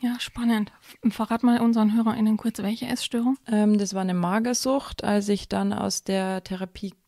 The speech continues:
Speaker 2: rauskam. Also das ist ja immer, man,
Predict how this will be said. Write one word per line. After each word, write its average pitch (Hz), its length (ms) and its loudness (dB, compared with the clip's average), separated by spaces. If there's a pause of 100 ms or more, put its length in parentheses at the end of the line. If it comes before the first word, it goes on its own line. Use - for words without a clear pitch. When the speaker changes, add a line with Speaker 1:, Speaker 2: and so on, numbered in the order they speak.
(240)
Speaker 2:
rauskam. 226 760 6
Also 190 200 0
das 180 140 0
ist 185 160 -2
ja 196 140 0
immer, 190 220 0
man, 190 360 0